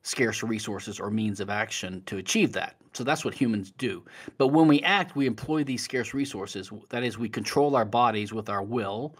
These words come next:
and we use our bodies to interf-, to grapple and interface with other things in the world that you can think of as tools or scarce means of action to intervene. And they have to be causally efficacious. So you have to have under-, some understanding of cause and effect,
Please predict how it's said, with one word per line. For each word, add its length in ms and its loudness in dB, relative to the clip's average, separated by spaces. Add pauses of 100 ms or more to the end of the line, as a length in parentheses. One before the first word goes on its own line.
(460)
and 80 -2
we 100 0
use 200 4
our 120 2
bodies 420 2
to 140 -4 (180)
interf-, 480 -4
to 100 -4
grapple 580 4
and 260 -4
interface 520 -4
with 180 -6 (280)
other 220 -2
things 280 -6
in 80 -6
the 60 -4
world 480 -2 (380)
that 80 -8
you 120 -8
can 140 -6
think 200 -4
of 140 -4
as 120 -10
tools 560 -6 (520)
or 140 -6
scarce 340 -6
means 220 -4
of 80 -4
action 480 -6
to 220 -6
intervene. 580 0 (400)
And 100 -2
they 40 -2
have 160 0
to 60 -12
be 80 -2
causally 440 0
efficacious. 540 -6
So 80 -4
you 60 -2
have 180 0
to 80 2
have 120 -2
under-, 260 0
some 280 4
understanding 500 2
of 100 -4
cause 300 0
and 100 -6
effect, 480 -2